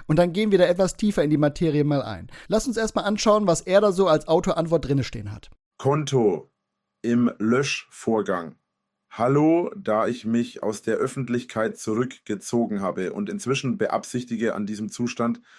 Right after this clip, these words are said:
Speaker 2: auch wohl nichts mehr ändern möchte, jedenfalls nicht in den kommenden Jahren, ist diese E-Mail inzwischen nicht mehr aktive und wird demnach auch nicht mehr aktive betrieben. Allen relevanten Kontakten werde ich binnen weniger Wochen oder Monaten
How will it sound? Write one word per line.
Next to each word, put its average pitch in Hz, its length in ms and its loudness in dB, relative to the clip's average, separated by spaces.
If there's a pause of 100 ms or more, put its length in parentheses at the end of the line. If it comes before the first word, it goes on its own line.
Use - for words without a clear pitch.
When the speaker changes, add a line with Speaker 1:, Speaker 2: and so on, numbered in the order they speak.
(240)
Speaker 2:
auch 104 260 -2
wohl 131 200 4
nichts 143 420 -2
mehr 123 200 0
ändern 123 320 0
möchte, 98 560 -6
jedenfalls 113 600 -2
nicht 139 260 -4
in 117 180 -4
den 113 140 -4
kommenden 117 420 0
Jahren, 104 480 -2 (220)
ist 120 240 -4
diese 120 200 -2
E-Mail 123 420 0
inzwischen 117 500 -2
nicht 131 320 -2
mehr 123 340 0
aktive 113 680 -4 (320)
und 110 180 -4
wird 101 180 -4
demnach 104 400 -2
auch 98 200 -4
nicht 101 240 -10
mehr 110 240 0
aktive 95 420 -6
betrieben. 87 560 -10 (800)
Allen 113 340 0
relevanten 101 600 -2
Kontakten 104 760 -4
werde 104 240 0
ich - 220 -8
binnen 101 340 -2
weniger 113 400 -2
Wochen 110 280 -4
oder 95 260 -4
Monaten 110 720 0